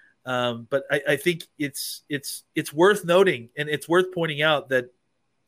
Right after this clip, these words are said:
this is not like a youth movement. This is by design. Like, the Cowboys want to be and want to remain a young team. Uh, and, you know, obviously the, the, the truly talented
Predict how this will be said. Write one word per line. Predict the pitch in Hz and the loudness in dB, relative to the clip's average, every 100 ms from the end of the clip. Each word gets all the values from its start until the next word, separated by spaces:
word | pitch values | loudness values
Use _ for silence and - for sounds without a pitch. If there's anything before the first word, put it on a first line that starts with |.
| - 143 | -12 -8
this | 143 | -8
is | 139 | -2
not | 147 147 | -2 0
like | 143 | 0
a | 143 | -2
youth | 123 127 160 - | -6 -8 -8 -8
movement. | 131 165 156 117 | -2 -2 -2 -8
This | 135 147 | -8 -8
is | 151 | -4
by | 151 139 | -2 -2
design. | 120 117 131 123 104 | -4 -6 -4 -4 -6
Like, | 104 | -14
the | - | -10
Cowboys | - 143 143 139 117 | -2 0 0 -2 -4
want | 117 135 135 - | -6 -4 -4 -10
to | 120 | -14
be | 123 120 117 113 - - | -10 -8 -8 -10 -20 -12
and | 123 | -8
want | 135 | -8
to | 131 | -8
remain | 127 120 135 160 139 101 101 _ _ - | -12 -4 -2 0 -2 -8 -14 _ _ -8
a | 127 | -4
young | 120 123 110 | -2 -4 -6
team. | - 113 95 - _ _ _ _ - | -12 -14 -16 -20 _ _ _ _ -8
Uh, | 107 107 127 | -6 -4 -4
and, | 139 131 208 | -4 -6 0
you | |
know, | 190 139 | 2 4
obviously | 151 156 151 | 2 0 -4
the, | 135 139 | -4 -4
the, | 135 123 - | -4 -6 -6
the | 131 | -8
truly | - 170 143 | -2 -2 -2
talented | 156 143 139 135 120 | -2 -2 -2 -2 -4